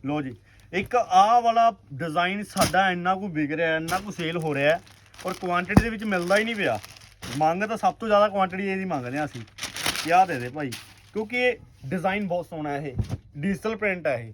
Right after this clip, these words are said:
ਫਲਾਵਰ ਬਹੁਤ ਸੋਹਣਾ ਦਿੱਤਾ ਹੋਇਆ ਹੈ, ਫਰੰਟ ਦੇ ਬੈਕ ਤੇ ਫਲਾਵਰ ਦਿੱਤਾ ਹੋਇਆ, ਪ੍ਰੋਪਰ ਬੈਕ ਤੇ ਵੀ ਫਲਾਵਰ ਹੈ ਘੇਰੇ ਤੇ, ਬਾਜੂ ਤੇ ਪ੍ਰਿੰਟਿੰਗ ਹੈ, ਮੈਚਿੰਗ ਬਾਟਮ ਹੈ, ਤਿੰਨ ਸ਼ੇਡ ਨੇ ਇਹਦੇ 'ਚ, ਤਿੰਨੇ ਸ਼ੇਡ ਸੋਹਣੇ ਆ।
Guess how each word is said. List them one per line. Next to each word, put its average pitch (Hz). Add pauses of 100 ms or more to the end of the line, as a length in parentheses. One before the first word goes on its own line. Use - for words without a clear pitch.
(440)
ਫਲਾਵਰ 170
ਬਹੁਤ 208
ਸੋਹਣਾ 190
ਦਿੱਤਾ 190
ਹੋਇਆ 190
ਹੈ, 208 (340)
ਫਰੰਟ 185
ਦੇ 202
ਬੈਕ 165
ਤੇ 190
ਫਲਾਵਰ 165
ਦਿੱਤਾ 165
ਹੋਇਆ, 180
ਪ੍ਰੋਪਰ 175
ਬੈਕ 147
ਤੇ 175
ਵੀ 185
ਫਲਾਵਰ 170
ਹੈ 180
ਘੇਰੇ 175
ਤੇ, 196 (360)
ਬਾਜੂ 143
ਤੇ 180
ਪ੍ਰਿੰਟਿੰਗ 180
ਹੈ, 196
ਮੈਚਿੰਗ 170
ਬਾਟਮ 156
ਹੈ, 196
ਤਿੰਨ 180
ਸ਼ੇਡ 170
ਨੇ 135
ਇਹਦੇ 120
'ਚ, 107
ਤਿੰਨੇ 160
ਸ਼ੇਡ 156
ਸੋਹਣੇ 135
ਆ। 110